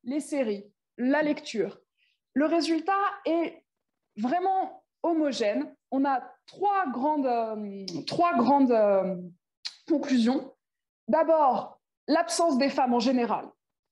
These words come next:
Il y a toujours autour de soixante-dix pour cent d'hommes pour trente pour cent de femmes dans ces contenus,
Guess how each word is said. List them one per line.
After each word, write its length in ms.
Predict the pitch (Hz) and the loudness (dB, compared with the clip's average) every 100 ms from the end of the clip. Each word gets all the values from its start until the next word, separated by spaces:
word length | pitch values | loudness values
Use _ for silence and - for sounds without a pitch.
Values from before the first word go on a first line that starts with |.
| _ _ _ - | _ _ _ -4
Il 40 | |
y 60 | 269 | -4
a 120 | 269 | -2
toujours 640 | 302 415 302 320 392 - _ _ _ _ _ _ _ _ _ _ _ _ | 0 0 2 2 0 -4 _ _ _ _ _ _ _ _ _ _ _ _
autour 440 | 294 311 285 339 311 | -2 0 0 0 2
de 220 | 254 302 | 0 -2
soixante-dix 500 | 311 294 294 285 277 | -4 -4 -2 0 -2
pour 160 | 277 269 | -2 -4
cent 140 | 254 | -4
d'hommes 200 | 240 262 | -2 -2
pour 120 | 247 | -2
trente 220 | - 254 254 | -4 -2 -2
pour 120 | 262 | -4
cent 140 | 233 | -6
de 60 | 208 | -4
femmes 240 | 214 233 | -2 -2
dans 100 | 214 | -4
ces 160 | 214 226 | -6 -8
contenus, 320 | 208 214 | -6 -6